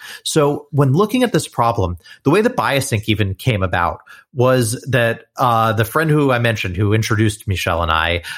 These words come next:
uh, Robin Richards, was C E O of a medium-sized company, few hundred employees at the time.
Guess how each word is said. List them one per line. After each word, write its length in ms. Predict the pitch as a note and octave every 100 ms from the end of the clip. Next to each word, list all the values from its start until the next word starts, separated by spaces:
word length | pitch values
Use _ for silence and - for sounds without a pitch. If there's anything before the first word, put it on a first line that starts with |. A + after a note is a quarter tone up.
| -
uh, 300 | B2+ G#2 G#2
Robin 280 | B2 B2+ B2
Richards, 600 | A2+ A2 A2+ F2+ F2 - G#2
was 400 | A#2 A2 G#2 -
C 540 | - - - G3+ F#3+
E 40 | D3+
O 100 | C3+
of 100 | C3
a 120 | A#2
medium-sized 760 | A2+ B2 B2 A#2 G#2+ G2+ G#2
company, 420 | - G2 G2+ G2 G2+
few 220 | - A#2
hundred 300 | A#2 G#2+ G#2
employees 540 | G2 G#2 G2+ G2+ F2
at 100 | F#2
the 80 | -
time. 420 | G2+ F2 E2+ F2+